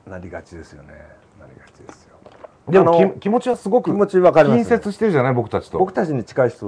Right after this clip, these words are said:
Speaker 1: なのは、日高智吉っていうレポート書いてる。
Speaker 2: はいはいはいはい。
Speaker 1: あいつはね、
Speaker 2: はい。
Speaker 1: もう多分二十年ぐらい前に、
Speaker 2: はい。
Speaker 1: 多分その頃独身だったと思うん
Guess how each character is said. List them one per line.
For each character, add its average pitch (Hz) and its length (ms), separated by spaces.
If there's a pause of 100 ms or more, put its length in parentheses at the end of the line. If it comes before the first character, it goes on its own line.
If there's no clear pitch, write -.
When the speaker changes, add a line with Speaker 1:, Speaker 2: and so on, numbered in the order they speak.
Speaker 1:
な 87 140
の 82 160
は、 87 80
日 165 60
高 80 500
智 87 180
吉 - 200
っ - 40
て - 180
い 78 40
う 78 180
レ 98 60
ポ 92 80
ー 73 140
ト - 60
書 82 80
い 73 40
て - 0
る。 - 0
Speaker 2:
は 73 80
い - 20
は 76 60
い 71 80
は - 60
い - 40
は 76 60
い。 - 40 (640)
Speaker 1:
あ 175 100
い 190 80
つ 185 120
は 160 100
ね、 92 320
Speaker 2:
は - 120
い。 - 1000
Speaker 1:
も 143 200
う 110 40
多 123 180
分 104 140
二 120 100
十 160 200
年 165 180
ぐ 185 60
ら 170 80
い 131 40
前 107 240
に、 85 340
Speaker 2:
は 71 100
い。 58 40 (1080)
Speaker 1:
多 139 100
分 107 140
そ 131 80
の 143 100
頃 120 160
独 87 160 (100)
身 156 140
だ 175 80
っ 175 40
た 123 120
と - 80
思 80 160
う - 40
ん 76 100